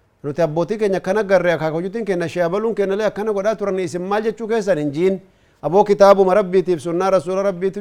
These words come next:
jedhe jedhii fudhadhu. Guyyaa tokko South Africaatti muhaadaraa irra jirru, nam tokko gartee nama Hindiiti Nama keenya inni kuni nama Hindii kanaan as siqii jeen saffaa qajeelfanna. "Bas, bas, kifaaya, this is enough.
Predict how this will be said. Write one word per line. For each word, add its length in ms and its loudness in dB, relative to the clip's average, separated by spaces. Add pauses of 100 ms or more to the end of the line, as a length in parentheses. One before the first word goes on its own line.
jedhe 260 -2
jedhii 240 -6
fudhadhu. 280 0 (560)
Guyyaa 220 0
tokko 220 -4
South 200 0
Africaatti 440 0
muhaadaraa 520 2
irra 140 -2
jirru, 320 -2 (560)
nam 200 -2
tokko 220 -2
gartee 300 0
nama 200 0
Hindiiti 600 -4 (460)
Nama 220 -4
keenya 340 0
inni 200 0
kuni 260 -2
nama 220 0
Hindii 300 -2
kanaan 260 0
as 140 -2
siqii 280 -6
jeen 240 0
saffaa 320 0
qajeelfanna. 580 -4 (1000)
"Bas, 260 -2
bas, 160 -6
kifaaya, 400 -4 (160)
this 180 -8
is 120 -14
enough. 200 -8